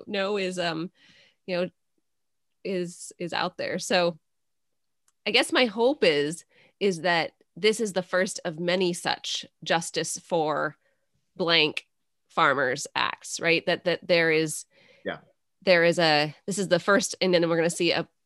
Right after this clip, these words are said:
Speaker 1: justice for Latinx farmers, justice for Indigenous farmers. And it's, and then it's not just farmers, it's about land use and it's about land care. And that this is, this is, um,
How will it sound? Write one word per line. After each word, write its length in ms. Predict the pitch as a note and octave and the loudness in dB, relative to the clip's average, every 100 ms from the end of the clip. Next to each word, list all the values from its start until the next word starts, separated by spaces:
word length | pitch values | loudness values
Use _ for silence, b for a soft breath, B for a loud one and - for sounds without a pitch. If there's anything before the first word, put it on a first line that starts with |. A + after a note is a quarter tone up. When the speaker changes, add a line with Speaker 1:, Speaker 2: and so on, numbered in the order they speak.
| _ | _
Speaker 1:
justice 460 | - F3+ F#3 F3+ F3 | 0 0 0 -4 -2
for 140 | F#3 | 0
Latinx 560 | E3+ E3 E3 C#3+ - - | 2 2 2 -2 -6 -8
farmers, 400 | C#3 C#3 C3+ C#3+ | -6 -4 -4 -6
justice 420 | - F3 - E3 | -2 -2 -2 -6
for 120 | - | -2
Indigenous 640 | D#3+ D#3+ D#3+ E3 D#3 D#3+ - b b b b | -2 0 -2 -2 -4 -4 -10 b b b b
farmers. 460 | - E3 D#3 C#3+ C#3+ | 0 0 2 -2 -4
And 200 | - F3+ | -2 2
it's, 260 | D#3 - - - | 2 -2 -8 2
and 100 | F#3 | 6
then 120 | G#3 | 6
it's 80 | G#3+ | 6
not 140 | A3 | 6
just 200 | A3 - | 4 4
farmers, 400 | A#3 G#3+ D3+ C#3+ | 6 6 6 2
it's 140 | D#3 | -2
about 260 | E3+ F3+ F3 | 2 4 6
land 280 | F#3 E3 D3+ | 6 4 2
use 280 | A#2+ D3 - | -2 -2 -2
and 80 | |
it's 140 | D3+ - | -2 0
about 360 | D3+ D#3 - | 2 2 0
land 200 | - D3 | -6 -6
care. 240 | - F3+ D#3 | 2 4 6
And 140 | D#3+ | 4
that 120 | D#3+ | 2
this 180 | E3+ - | 0 2
is, 340 | F3+ D#3+ - - b b b b b b b b _ _ _ _ _ _ _ _ _ - | 0 0 -4 -16 b b b b b b b b _ _ _ _ _ _ _ _ _ -6
this 200 | F3+ - | -4 0
is, 240 | F3 D#3 | -2 2
um, 340 | D#3+ C#3+ B2+ | 4 4 2